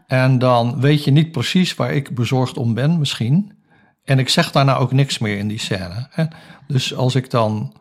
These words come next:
dat personage ben, dan zie je de gezichtsuitdrukking. En dan is er een nieuwe scène. Maar dan zit dus de kijker met het idee van,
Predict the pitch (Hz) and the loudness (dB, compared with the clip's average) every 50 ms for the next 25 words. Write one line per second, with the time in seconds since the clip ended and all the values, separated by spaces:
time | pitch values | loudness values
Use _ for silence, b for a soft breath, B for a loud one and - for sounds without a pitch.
0 | b b b b - 135 135 - - 120 117 - - 127 120 123 127 131 135 - | b b b b -2 -2 -2 0 0 -2 -2 0 -2 0 0 2 2 2 2 0
1 | 120 113 120 117 117 113 107 104 107 101 101 110 B B B B - - 139 131 | 0 0 0 0 0 0 0 0 -2 -2 -4 -6 B B B B 0 2 2 2
2 | 127 117 123 110 131 147 147 - - 131 127 - - 120 123 - - 107 104 104 | 2 0 -2 0 0 0 0 0 -2 -2 -2 -2 -2 -4 -4 -4 -4 -6 -6 -8
3 | 104 117 b b b b b b b b b b b _ - 123 117 113 117 120 | -10 -12 b b b b b b b b b b b _ -2 -2 0 0 0 -2
4 | 117 117 - - - - - 117 - - 107 113 113 123 135 131 - 110 - - | -2 -4 -8 -12 -16 -10 -8 -6 -6 -4 -4 0 2 2 2 2 2 -2 -4 -4
5 | 107 95 90 95 123 165 180 147 120 120 117 117 120 - - 120 - - 127 - | -4 -6 -4 -4 -4 -2 0 0 0 0 0 0 -2 -2 -4 -6 -4 -6 -6 -6
6 | - - 135 - - 147 147 147 - - 117 123 123 110 107 110 - - - - | -6 -10 -8 -6 -4 -4 -4 -4 -4 -4 -4 -4 -4 -4 -6 -8 -10 -12 -12 -12
7 | 139 - _ - - 131 110 113 123 127 120 113 101 107 113 | -14 -14 _ -8 -8 -6 -6 -6 -6 -6 -6 -6 -6 -6 -8